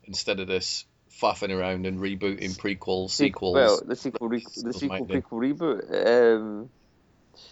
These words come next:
Speaker 2: it's an interesting way of keeping it alive, to be honest, because they've done, they've done, they've done the standard, uh, uh, present day story. They've done the future story. So, I think it's now time to,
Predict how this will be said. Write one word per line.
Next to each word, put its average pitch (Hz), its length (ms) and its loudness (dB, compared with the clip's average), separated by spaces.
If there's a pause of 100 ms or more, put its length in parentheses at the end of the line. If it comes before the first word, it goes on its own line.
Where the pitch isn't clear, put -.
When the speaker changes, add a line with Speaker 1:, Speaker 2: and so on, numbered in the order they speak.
(260)
Speaker 2:
it's 139 220 0
an 160 80 2
interesting 143 540 2
way 107 80 2
of 101 100 -4
keeping - 260 -8
it 80 100 0
alive, 92 500 0 (680)
to - 100 -12
be 107 140 2
honest, - 680 0 (120)
because 98 680 2
they've 110 180 -4
done, 113 400 2 (480)
they've 110 140 -4
done, 123 260 2
they've 110 140 0
done 127 200 0
the 117 80 -4
standard, 107 720 0 (540)
uh, 98 40 4
uh, 101 400 2 (100)
present 104 440 0
day 98 200 2
story. 98 500 0 (320)
They've 101 160 -2
done 104 200 2
the 98 80 -4
future 107 400 -6
story. 92 520 2 (460)
So, 95 680 4 (580)
I - 40 -2
think 101 260 -2
it's - 180 -6
now 98 100 4
time 95 260 -4
to, 90 320 2